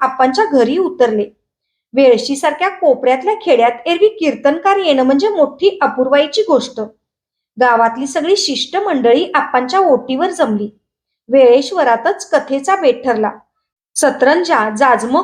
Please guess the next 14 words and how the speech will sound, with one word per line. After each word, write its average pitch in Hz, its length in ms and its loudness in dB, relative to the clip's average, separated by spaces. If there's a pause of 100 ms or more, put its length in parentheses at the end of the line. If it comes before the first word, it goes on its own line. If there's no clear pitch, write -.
गोळा 254 300 2
व्हायची 339 280 -2
व्यवस्था 262 440 0
झाली. 208 320 -6 (400)
बत्तीची 254 540 -2
साफसफाई 294 760 -2
झाली. 220 340 -6 (440)
गुरुवाला 254 500 2
बोलावणी 269 460 2
करायला 349 360 0
पिटाळलं. 240 520 -2 (520)
शिदू 302 340 0
बर्वे 392 300 2
म्हणाला, 247 440 -2